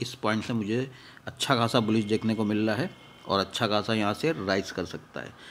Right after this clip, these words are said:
अगर हम देखेंगे एम-, मैकडी को लगाकर यहाँ पर, तो हम देख सकते हैं कि इस पॉइंट पर थोड़ा सा क्रॉस ओवर भी हमें आता दिख रहा है। ठीक है, तो यहाँ से कुछ मामला ऊपर बन सकता है। तो बीटीसी पर अपनी नज़र टिका कर रखना।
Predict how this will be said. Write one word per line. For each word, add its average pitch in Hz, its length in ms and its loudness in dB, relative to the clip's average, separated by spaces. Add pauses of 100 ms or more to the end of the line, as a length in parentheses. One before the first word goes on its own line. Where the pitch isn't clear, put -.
(180)
अगर 120 140 2
हम 156 120 6
देखेंगे 160 360 6
एम-, 127 300 2
मैकडी 120 420 4
को 139 80 4
लगाकर 120 460 2
यहाँ 113 180 -2
पर, 123 140 -2
तो 123 140 -2
हम 107 100 2
देख 107 140 0
सकते - 300 -4
हैं 120 120 2
कि 127 120 -4 (100)
इस 123 160 -2
पॉइंट 107 340 0
पर 120 100 -2
थोड़ा 127 300 0
सा 120 100 -4
क्रॉस 107 340 0
ओवर 104 240 0
भी 110 100 0
हमें 107 160 -2
आता 101 220 -2
दिख 87 240 -4
रहा - 120 -10
है। - 260 -18 (260)
ठीक 151 140 -4
है, 117 120 -6 (360)
तो 131 60 0
यहाँ 117 320 2
से 160 260 2
कुछ 156 440 -2 (160)
मामला 113 280 6
ऊपर 117 260 6
बन 107 160 4
सकता 120 280 -4
है। 180 100 -2
तो - 140 -4
बीटीसी 104 480 0
पर 110 120 0
अपनी 117 200 0
नज़र 104 220 2
टिका 101 260 0
कर 104 140 -4
रखना। 151 280 -2